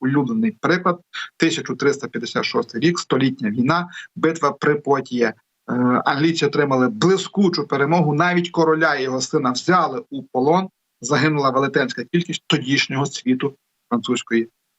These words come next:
нації. Однак у підсумку війну програла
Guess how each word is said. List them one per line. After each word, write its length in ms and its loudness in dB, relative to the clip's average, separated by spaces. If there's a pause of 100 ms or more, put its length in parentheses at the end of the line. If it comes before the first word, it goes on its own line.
(280)
нації. 500 -2 (260)
Однак 540 0 (260)
у 120 0
підсумку 580 2 (140)
війну 500 2
програла 440 0